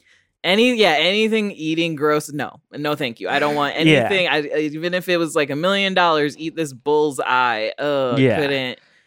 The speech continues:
Speaker 1: no.
Speaker 2: But it, I don't know what happened, like, I mean,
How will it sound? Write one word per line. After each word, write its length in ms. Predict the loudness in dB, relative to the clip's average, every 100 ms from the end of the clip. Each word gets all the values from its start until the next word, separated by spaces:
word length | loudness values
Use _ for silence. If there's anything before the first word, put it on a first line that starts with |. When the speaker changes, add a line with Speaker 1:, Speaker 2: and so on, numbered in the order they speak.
| _ _ _
Speaker 1:
no. 180 | -10 0
Speaker 2:
But 120 | 0
it, 220 | 0 -4 _ _ _
I 120 | 0 0
don't 140 | 0
know 100 | 0
what 120 | 0
happened, 500 | 0 -2 -2 -6 -8 _ _ _
like, 400 | 0 0 0 -8 _ _ _ -12 0
I 100 | 2
mean, 320 | 2 -2 -6